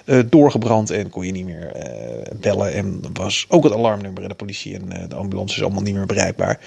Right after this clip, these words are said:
Daar deed het aan denken. Ik las al dat dat nu niet het geval is, een overbelasting. Want waarom zouden mensen opeens met z'n allen tegelijk bellen? Dus overbelasting was het niet. Maar goed, deed me wel aan denken. En het tweede <laughs> waar me aan deed denken, dat is,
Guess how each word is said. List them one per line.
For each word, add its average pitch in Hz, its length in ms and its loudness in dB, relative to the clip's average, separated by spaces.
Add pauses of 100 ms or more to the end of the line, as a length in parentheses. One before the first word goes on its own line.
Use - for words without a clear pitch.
(380)
Daar 139 280 6
deed 117 100 6
het 104 100 2
aan 101 80 -2
denken. 165 360 -2
Ik 117 260 -2
las 143 340 2
al 110 280 -2
dat 113 240 0
dat 110 380 0
nu 135 200 2
niet 117 160 -2
het 113 120 -8
geval 117 340 0
is, 160 100 -4
een 151 60 -6
overbelasting. 139 600 0
Want 135 280 -8
waarom 101 320 -2
zouden 101 200 -4
mensen 98 220 -4
opeens 95 220 -6
met 101 120 -8
z'n - 60 -4
allen 92 160 -6
tegelijk 98 340 -6
bellen? 110 320 0
Dus - 240 -8
overbelasting 107 520 -2
was 107 100 -10
het 113 100 -8
niet. 175 180 0
Maar - 240 -6
goed, - 140 -8 (240)
deed 139 180 6
me 120 60 4
wel 110 140 4
aan 104 80 0
denken. 156 260 -4 (340)
En 127 100 -6
het - 200 -6
tweede 190 480 8
<laughs> 107 400 -2
waar 117 240 -4
me 98 180 -6
aan 104 100 -8
deed 113 240 0
denken, 131 400 0 (400)
dat 123 180 2
is, 127 160 0